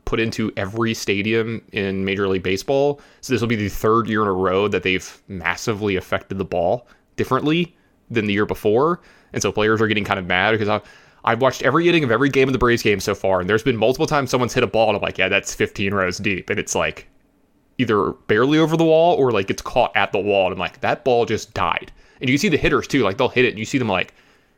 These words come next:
"What the hell?" You know, kind of thing. But I do, I am excited. I think it's starting today. I get my first World Series memorabilia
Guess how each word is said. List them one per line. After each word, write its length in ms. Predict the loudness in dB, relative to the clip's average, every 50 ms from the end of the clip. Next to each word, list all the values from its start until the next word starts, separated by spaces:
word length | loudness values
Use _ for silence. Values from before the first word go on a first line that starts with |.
| _ _ _
"What 120 | -10 -8
the 60 | -8 -6
hell?" 480 | -6 -4 -4 -2 -4 -4 -8 -12 _ _ _ _ _ _ _ _ _ _
You 80 | -6 -6
know, 80 | -4 -4
kind 180 | -4 -4 -4
of 80 | -6 -4
thing. 180 | -6 -6 -6 -6 _ 2
But 240 | 2 2 2 -2 _ _ _ _ _ _ _ _ _ _ -20 -20 -20 _ -20 _ _ _ _ _ -2
I 100 | -2 -2
do, 260 | 0 -2 -2 -2 -2 2 2
I 100 | 2 2
am 160 | 2 0 0
excited. 480 | 0 0 0 0 0 2 0 -2 -2 -2
I 40 | -4
think 140 | -4 -2 -2
it's 120 | -2 -4
starting 340 | 0 2 2 2 4 2 0
today. 580 | 0 0 -2 0 0 0 2 2 0 0 -2 -4 -10 -20 -20 -20 -20 _ _ _ -4
I 60 | -2
get 180 | 0 0 0 2
my 100 | 0 -2
first 680 | -2 0 0 0 2 2 0 -4 -8 -8 -12 -10 -10
World 320 | -6 0 2 2 2 2
Series 380 | 0 -2 0 0 2 2 0 0
memorabilia 640 | -2 0 0 0 0 0 0 2 2 0 -2 -4